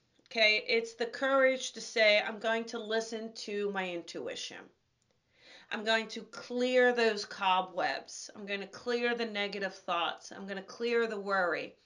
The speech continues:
I'm just gonna sit with it. I'm just gonna sit with it.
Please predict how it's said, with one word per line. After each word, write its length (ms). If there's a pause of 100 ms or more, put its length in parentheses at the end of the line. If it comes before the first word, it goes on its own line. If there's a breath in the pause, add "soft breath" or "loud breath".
(140)
I'm 80
just 180
gonna 160
sit 380
with 220
it. 200 (720 soft breath)
I'm 80
just 220
gonna 160
sit 400
with 260
it. 180